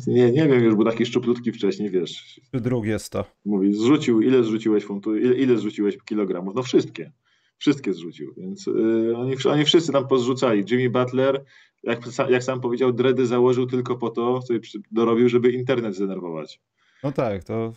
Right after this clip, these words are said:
Speaker 1: Powiedział,
Speaker 2: to
Speaker 1: że wziął, założył je tylko po to, żeby wkurzyć hejterów.
Speaker 2: Y, a, jedna rzecz. Y, Phoenix Suns. Tam ten Media Day pokazał, że no,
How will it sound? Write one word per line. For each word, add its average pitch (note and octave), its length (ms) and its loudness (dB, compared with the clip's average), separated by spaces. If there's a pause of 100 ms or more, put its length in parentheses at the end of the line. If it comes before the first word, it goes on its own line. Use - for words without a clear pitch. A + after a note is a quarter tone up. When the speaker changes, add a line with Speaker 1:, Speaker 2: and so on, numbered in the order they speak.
(160)
Speaker 1:
Powiedział, G2 320 4
Speaker 2:
to F#2+ 120 0
Speaker 1:
że G#2 180 2
wziął, A#2+ 320 4
założył B2 320 4
je B2 60 4
tylko B2 160 -2
po B2 80 -2
to, A#2+ 60 -2
żeby B2 120 4
wkurzyć A#2+ 280 -2
hejterów. A2+ 520 -4 (540)
Speaker 2:
Y, - 20 -6 (440)
a, E3 260 -2
jedna C3+ 340 -2
rzecz. G2+ 440 -6
Y, A#2+ 320 -4 (680)
Phoenix D3 280 -6
Suns. G#2+ 520 -6 (300)
Tam C#3+ 260 -2 (440)
ten D#3 160 -2
Media C#3+ 340 -2
Day C3+ 180 -2
pokazał, A#2+ 720 -2
że A2 500 -4 (1700)
no, A3+ 280 -8